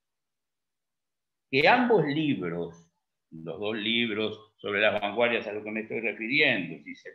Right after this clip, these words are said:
si ya se perdieron, fueran de argentinos, y hasta podría decirse argentinos,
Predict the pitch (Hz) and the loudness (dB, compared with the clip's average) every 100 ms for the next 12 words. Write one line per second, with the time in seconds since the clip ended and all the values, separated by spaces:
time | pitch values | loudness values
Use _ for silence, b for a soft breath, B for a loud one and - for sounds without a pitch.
0 | _ 117 107 131 120 107 113 139 127 90 | _ -16 -2 -2 -2 -2 -2 2 0 0
1 | 85 - _ b b _ 233 269 240 175 | -6 -16 _ b b _ 6 6 4 4
2 | 151 - - - 139 127 107 139 117 92 | 4 2 -6 -12 -4 -2 -2 -2 0 -2
3 | 95 95 _ _ _ _ _ _ 160 160 | -6 -10 _ _ _ _ _ _ 0 0
4 | - 151 170 175 233 240 202 151 - 117 | 2 2 0 -4 2 4 4 0 -4 -6
5 | 92 95 107 - _ 196 202 - 120 107 | -6 -6 -8 -8 _ 2 2 0 -8 -8
6 | 156 113 78 73 | -6 -6 -6 -12